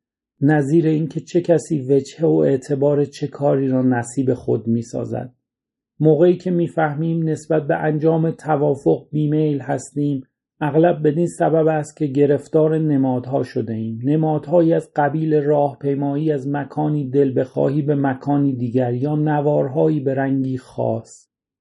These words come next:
این درگیر نمادها شدن می‌تواند موقعیتی را که در شرایطی غیر از این قابل مدیریت بود، تبدیل به نبردی بر سر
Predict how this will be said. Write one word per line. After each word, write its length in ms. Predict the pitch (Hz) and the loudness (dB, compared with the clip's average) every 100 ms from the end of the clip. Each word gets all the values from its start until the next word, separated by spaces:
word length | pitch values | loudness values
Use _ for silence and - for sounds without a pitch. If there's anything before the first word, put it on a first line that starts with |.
| _ | _
این 120 | 156 151 | -2 2
درگیر 580 | 143 139 127 143 147 | 2 0 -2 -2 0
نمادها 640 | 147 147 147 143 143 131 143 | 0 0 0 0 -2 -2 -4
شدن 400 | - 147 156 147 | -2 0 0 0
می‌تواند 680 | 151 - 143 139 143 143 131 | -4 -2 -2 -2 -2 -2 -2
موقعیتی 760 | 143 143 135 139 147 156 - | 0 0 0 0 0 -2 -2
را 180 | 139 139 - | -2 -2 2
که 80 | |
در 180 | 151 156 | 4 4
شرایطی 720 | 151 156 151 156 160 170 175 - | 2 -2 2 2 2 -2 -6 -6
غیر 240 | 151 147 143 | 0 2 2
از 160 | 139 | 0
این 160 | 160 156 - | 0 -4 0
قابل 400 | 143 135 143 143 | 2 4 2 2
مدیریت 680 | 143 135 139 135 143 139 - | 0 -2 -4 -2 0 -2 -2
بود، 340 | 151 156 - | -2 -2 -4
تبدیل 520 | 127 139 131 143 156 | -6 -6 -4 -2 -2
به 140 | 139 151 | -2 -2
نبردی 640 | 151 143 151 151 135 143 | -2 0 0 0 -2 -4
بر 180 | 135 131 | -2 -4
سر 340 | - 143 | -4 -4